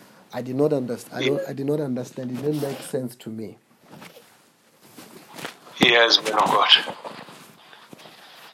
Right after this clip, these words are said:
Speaker 1: Because you guys are
Speaker 2: My intention is to get married to,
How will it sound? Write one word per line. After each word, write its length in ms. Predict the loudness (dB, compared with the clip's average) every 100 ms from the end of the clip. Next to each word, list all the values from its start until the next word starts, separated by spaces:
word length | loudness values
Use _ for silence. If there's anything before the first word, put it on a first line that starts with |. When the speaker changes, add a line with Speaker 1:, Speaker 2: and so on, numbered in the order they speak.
| -16 -14 -14 -16 -20 -20 -4
Speaker 1:
Because 380 | 4 8 6 4
you 160 | 2 4
guys 300 | 8 6 6
are 60 | 4
Speaker 2:
My 120 | 2
intention 600 | 2 2 4 6 6 4
is 200 | 0 -2
to 100 | -4
get 280 | 2 2 4
married 360 | 4 4 6
to, 600 | 8 8 6 0 0 0